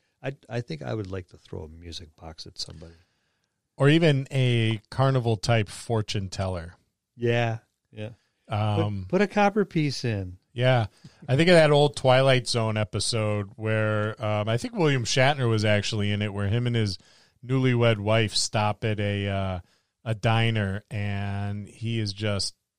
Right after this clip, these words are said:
Speaker 2: he's constantly, um, putting quarters into this fortune teller machine. And
Speaker 1: As a Twilight Zone, and it was black and white. They were probably nickels.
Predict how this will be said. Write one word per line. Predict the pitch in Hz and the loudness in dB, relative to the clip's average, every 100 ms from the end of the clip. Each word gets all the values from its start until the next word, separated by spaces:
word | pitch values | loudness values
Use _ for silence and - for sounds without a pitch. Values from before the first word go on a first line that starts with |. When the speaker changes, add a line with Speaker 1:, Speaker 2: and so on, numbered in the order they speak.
| _ _ _ _ _ _ _ _ | _ _ _ _ _ _ _ _
Speaker 2:
he's | _ 110 98 - | _ -8 -6 -6
constantly, | - 110 104 - 104 101 92 - _ _ _ _ _ _ _ | -2 -2 -2 -4 -6 -4 -4 -8 _ _ _ _ _ _ _
um, | 110 95 92 87 85 - _ _ _ _ - | -6 -4 -4 -8 -10 -16 _ _ _ _ -8
putting | 117 107 | -4 -4
quarters | - 113 107 104 95 | -2 -2 0 0 -2
into | 98 92 95 | -4 -6 -8
this | 92 87 - - - _ _ _ - | -6 -4 -4 -8 -16 _ _ _ -10
fortune | 104 - 98 | -10 -8 -10
teller | 90 98 95 92 | -8 -8 -6 -8
machine. | 92 - 98 92 92 92 - _ _ _ _ _ _ - | -8 -8 -8 -8 -10 -12 -16 _ _ _ _ _ _ -10
And | 95 90 92 92 92 92 | -8 -6 -6 -8 -6 -8
Speaker 1:
As | 92 | -8
a | |
Twilight | 90 110 107 107 | -2 0 2 0
Zone, | 98 110 | 0 0
and | 107 | 0
it | |
was | 98 90 | -4 -2
black | 104 101 | -4 -4
and | 95 | -8
white. | 92 | -6
They | 95 | -8
were | |
probably | 95 107 98 | -6 -4 -4
nickels. | 98 95 98 98 | -8 -8 -8 -10